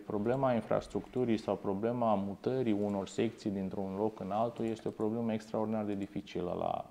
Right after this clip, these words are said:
la spital, pentru că spitalul e plin și noi nu avem spații goale. Când s-au renovat cele două etaje din, uh, spitalul nou, s-au înghesuit, am înțeles. Nu eram atunci, nu eram nici în țară atunci, dar s-au înghesuit, am înțeles, în etajele inferioare și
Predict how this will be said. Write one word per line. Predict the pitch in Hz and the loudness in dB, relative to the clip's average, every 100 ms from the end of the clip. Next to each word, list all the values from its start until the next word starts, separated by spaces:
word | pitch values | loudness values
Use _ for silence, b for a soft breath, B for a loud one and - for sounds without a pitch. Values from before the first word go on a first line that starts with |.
| 98 | -4
la | 95 | -4
spital, | - - - - | -4 -6 -2 -2
pentru | - 107 | -2 -2
că | 107 107 | -2 -4
spitalul | - - - 127 123 | -6 -6 2 4 4
e | 107 - | 2 0
plin | 98 117 | -4 -4
și | 131 - | -6 -6
noi | 131 139 | -4 0
nu | 151 | 2
avem | 139 120 | 2 2
spații | 101 - 95 95 - 95 90 80 b b b b b b b b - | 0 0 0 0 -6 -4 -4 -6 b b b b b b b b -8
goale. | 104 98 85 78 - | 2 4 4 2 -4
Când | 101 107 | -4 0
s-au | 107 104 | 0 2
renovat | 101 95 110 113 | 0 2 4 4
cele | - 104 | 4 0
două | 92 101 101 98 90 | 2 2 2 4 2
etaje | 87 - 95 95 92 | 2 4 2 4 0
din, | 90 90 | 0 -2
uh, | 87 87 82 | -4 -6 -8
spitalul | - - 98 95 85 | -8 -2 2 2 0
nou, | 82 - 139 147 143 139 | -2 -2 0 -2 -2 -2
s-au | 127 123 123 | -2 0 0
înghesuit, | 127 123 - 147 127 95 | 0 -2 -2 -2 -2 -2
am | 90 | -2
înțeles. | 90 - 87 - | -4 -4 -6 -4
Nu | 107 | -2
eram | 98 92 90 | 0 0 0
atunci, | 85 - 98 92 - - - - - 98 | -2 -4 -6 -6 -12 -18 -20 -20 -16 -8
nu | |
eram | 95 95 95 | -2 0 0
nici | 92 | -4
în | 98 | -8
țară | 92 98 - | -4 -2 -2
atunci, | - - 110 | -6 -8 -4
dar | 110 107 | 0 0
s-au | - 110 | 2 2
înghesuit, | 110 110 107 131 127 | 4 2 0 -2 0
am | 95 | 0
înțeles, | 90 90 95 101 107 | 0 -2 -2 -2 -2
în | - | -4
etajele | 104 101 107 107 107 | -6 0 0 2 -2
inferioare | 107 104 110 104 104 87 - | -2 -2 -2 0 2 0 -2
și | - | -8